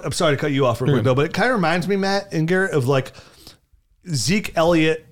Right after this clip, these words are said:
Speaker 1: three years ago. Like, Zeke Elliott was in that window where he was, like, twenty-six, and people were, 'cause he was in the league so long,
Speaker 2: Sure.
Speaker 1: treating him like that early twenty-seven-year-old, late twenty-year-old running back. And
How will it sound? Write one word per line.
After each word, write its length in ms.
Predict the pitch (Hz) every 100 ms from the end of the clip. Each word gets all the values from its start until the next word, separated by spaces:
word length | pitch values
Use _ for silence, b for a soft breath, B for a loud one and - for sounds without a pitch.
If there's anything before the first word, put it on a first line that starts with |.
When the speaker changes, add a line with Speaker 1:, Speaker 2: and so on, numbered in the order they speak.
| -
Speaker 1:
three 420 | - 127 113 147
years 420 | 143 117 95 90
ago. 420 | 98 76 60 - - _ _ b b _
Like, 140 | 156
Zeke 240 | 135 202 214
Elliott 200 | 196 190
was 120 | 139
in 60 | 160
that 140 | 156
window 180 | 156 156
where 100 | 143
he 20 |
was, 80 | 131
like, 120 | 127
twenty-six, 560 | - 165 160 - 165 147
and 80 |
people 220 | 123 151 147
were, 60 |
'cause 120 | 135 139
he 40 |
was 120 | 135
in 60 | 131
the 60 |
league 160 | 127 139
so 120 | 165
long, 220 | 147 147
Speaker 2:
Sure. 180 | 139 139
Speaker 1:
treating 160 | 170 196
him 100 | 160
like 160 | 139 135
that 260 | 143 147 -
early 300 | 151 160 156
twenty-seven-year-old, 1160 | - 156 139 156 143 143 139 151 143 147 135 B B B B _ -
late 220 | 143 175
twenty-year-old 640 | - 151 151 135 131 151 -
running 260 | 156 190 220
back. 320 | 139 143 - B B B B _
And 180 | 160 156